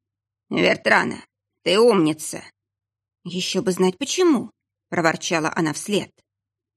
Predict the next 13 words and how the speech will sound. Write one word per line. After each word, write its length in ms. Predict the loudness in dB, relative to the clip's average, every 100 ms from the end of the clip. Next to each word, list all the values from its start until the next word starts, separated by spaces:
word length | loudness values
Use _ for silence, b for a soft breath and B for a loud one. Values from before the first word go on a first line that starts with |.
| _ _ 0
Некоторое 460 | 2 2 2 0 0
время 380 | 2 2 2
Вертрана 440 | 2 -2 0 2 2
сверлила 480 | 0 0 2 2 0
взглядом 520 | -2 -2 0 0 0
закрывшуюся 760 | 0 0 -2 -2 -4 -4 -4
дверь, 300 | -6 -4 -4 -8 _ _ B B
а 100 | -4
потом 360 | 0 0 2 0
снова 340 | 2 0 0
откинулась 560 | -2 -4 0 2 2 0
на 80 | -2
подушке, 640 | -2 -2 -2 -4 -10 -20